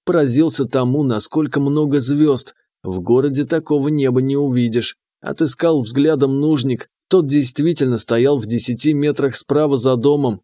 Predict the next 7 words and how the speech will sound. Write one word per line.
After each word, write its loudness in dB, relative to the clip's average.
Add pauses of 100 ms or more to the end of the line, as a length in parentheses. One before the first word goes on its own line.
(100)
и -8
хорошо -2
различался 0
на -4
фоне 0
белого 2
снега. -2